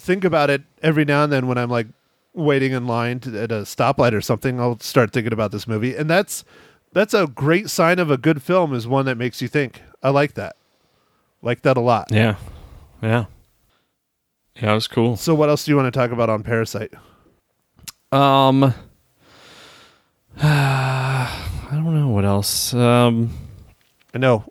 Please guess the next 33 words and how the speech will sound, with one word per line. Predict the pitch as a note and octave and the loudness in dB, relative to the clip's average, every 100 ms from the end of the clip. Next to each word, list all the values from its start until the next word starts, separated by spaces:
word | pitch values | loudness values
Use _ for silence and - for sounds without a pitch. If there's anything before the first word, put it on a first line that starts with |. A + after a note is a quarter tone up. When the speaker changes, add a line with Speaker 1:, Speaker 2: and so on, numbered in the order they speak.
| _ | _
Speaker 1:
It's | C#3+ C3 - _ _ _ _ C3+ | -6 -4 -8 _ _ _ _ -2
difficult | D3 C3 - A#2+ - _ _ _ _ _ _ - | 0 0 -2 -6 -6 _ _ _ _ _ _ -8
without | B2 B2+ B2 | -4 0 2
ruining | B2 C#3 A2+ G2+ | 4 4 2 -6
it. | G2 - - _ _ _ _ _ _ _ _ _ - - | -12 -16 -20 _ _ _ _ _ _ _ _ _ -20 -6
Speaker 2:
Yeah, | C#3+ D3+ D3 | 0 2 2
I | |
don't | D#3 D#3 | 0 2
know | D3 | 0
if | C#3+ D3+ | 0 -2
I | |
wanna, | C#3 B2+ G#2+ G#2+ - - - A2+ - - | -2 -2 -2 -6 -10 -14 -16 -20 -20 -12
I, | - | -2
I | |
don't | B2+ A#2 | 0 2
know. | G2+ G2+ A2+ | 0 -4 -6
I, | B2 C3 _ _ _ - _ D3 | -4 -6 _ _ _ -20 _ -6
I | |
think | F3+ E3+ | -4 -4
we | D#3 | -4
kind | E3 D3 | -2 -2
of | - | 0
covered | D3 C3+ B2+ | 0 2 2
on | A#2+ | 0
some | - C3 | 0 -2
things, | B2+ C3+ C3 C3 | 0 -2 -2 -6
but | - G#2+ | -4 0
I, | A#2 - | 0 0
I | C3+ | 0
don't | C3+ A2 | -2 -2
think | B2 A2 | -4 -2
I | |
wanna | G#2+ G#2 F#2 | -2 -2 -4